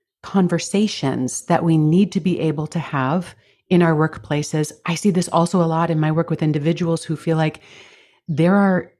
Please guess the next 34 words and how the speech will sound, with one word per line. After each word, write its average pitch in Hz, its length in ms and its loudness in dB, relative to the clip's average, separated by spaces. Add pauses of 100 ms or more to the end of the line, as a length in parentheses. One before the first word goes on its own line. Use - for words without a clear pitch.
(240)
conversations 175 800 2
that 160 160 -4
they 165 140 0
need 180 180 2
to 175 60 -2
have 151 300 -4
with 151 140 -2
the 156 60 -2
people 160 300 -2
they 127 140 0
live 131 300 0
with - 360 -4 (200)
in 190 120 4
order 165 200 2
to 156 60 4
make 156 180 2
it 160 140 -6
possible 165 720 0
for 180 280 -2
them 139 420 -2 (440)
to 185 120 2
make 165 260 4
the 175 80 0
changes 156 360 0
that 156 120 -8
they'd 151 160 -2
like 147 180 -4
to 151 100 -14
create 147 320 -2
on 139 100 2
a 143 60 2
very 151 520 2
individual 156 920 0
basis. 139 680 -6